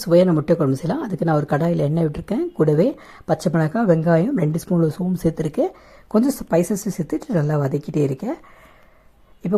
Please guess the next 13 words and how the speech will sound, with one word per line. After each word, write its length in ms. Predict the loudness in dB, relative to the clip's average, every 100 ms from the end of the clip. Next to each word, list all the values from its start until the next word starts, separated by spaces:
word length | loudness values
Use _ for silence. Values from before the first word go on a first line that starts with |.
| 2
கொஞ்சம் 220 | 2 4
கஸ்தூரி 340 | 2 2 2 4
மேத்தி 240 | 2 2 0 0
சேர்த்துக்கலாம். 460 | -4 -4 -4 -2 0
ஒரு 80 | -2 0
ஸ்பூன் 240 | 0 2
அளவு 220 | 0 0 -4 -2
பெ-, 180 | 0 0 -2 -4 -4 -2
பெரிய 200 | 0 2 0
தக்காளி 280 | -2 0 0 0
ஒண்ணு 140 | -4
எடுத்துக்கிறேன். 440 | -4 -6 -4 -6 -6 -12 -20 -20 -20 -20 _ _ -20 _ _ -20 -20 -16 -6
பெரிய 160 | -2